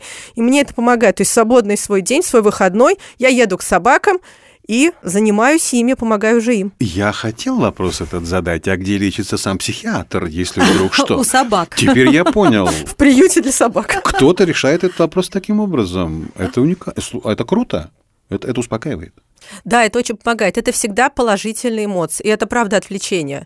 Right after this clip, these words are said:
Speaker 1: от каких-то проблем, потому что всё равно ты тоже человек, и психиатр тоже человек. Ты тоже переживаешь за пациентов. Если с ним что-то случается,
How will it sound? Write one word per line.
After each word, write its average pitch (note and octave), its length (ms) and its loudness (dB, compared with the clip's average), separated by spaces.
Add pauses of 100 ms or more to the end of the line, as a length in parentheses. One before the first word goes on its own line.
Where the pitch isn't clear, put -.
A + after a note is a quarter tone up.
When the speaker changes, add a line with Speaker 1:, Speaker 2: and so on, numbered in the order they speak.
(160)
Speaker 1:
от - 140 -14
каких-то F3+ 380 -6
проблем, G3 420 0
потому A3+ 320 -2
что - 160 -6
всё - 160 -2
равно B3 240 0
ты - 160 -4
тоже C4 300 0
человек, A3+ 420 -2
и F3 40 -2
психиатр A#3 560 -2
тоже A3 280 0
человек. G3+ 500 0 (240)
Ты - 120 -8
тоже A#3 240 0
переживаешь G3 560 0
за G#3 40 -6
пациентов. F#3+ 560 -2
Если - 200 -4
с - 100 -6
ним G#3 300 -4
что-то - 260 -4
случается, E3+ 560 -2